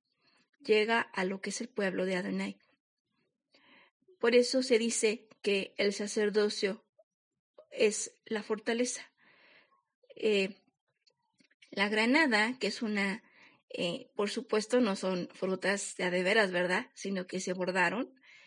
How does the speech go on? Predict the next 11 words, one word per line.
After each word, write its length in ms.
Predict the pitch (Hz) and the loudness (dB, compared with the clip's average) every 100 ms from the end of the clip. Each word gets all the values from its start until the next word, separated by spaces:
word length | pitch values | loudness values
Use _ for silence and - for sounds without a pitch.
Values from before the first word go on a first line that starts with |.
| _ _ | _ _
en 180 | 214 202 | -4 -2
lo 120 | 190 | -2
que 140 | 190 196 | -4 -6
son 320 | 190 185 180 | -2 -2 0
los, 320 | 185 180 - | 0 0 -4
las 180 | 220 233 | -6 -2
vestiduras 880 | 208 196 185 196 180 180 196 - - _ | -2 -2 -4 -2 -2 -2 -6 -12 -18 _
del 160 | 190 185 | -4 -4
sumo 300 | - 190 196 | -4 -4 -4
sacerdote, 760 | 220 233 214 196 190 220 302 _ | -6 -4 -2 -2 -2 -4 -8 _
Aarón. 360 | - 185 190 320 | -4 -2 -4 -8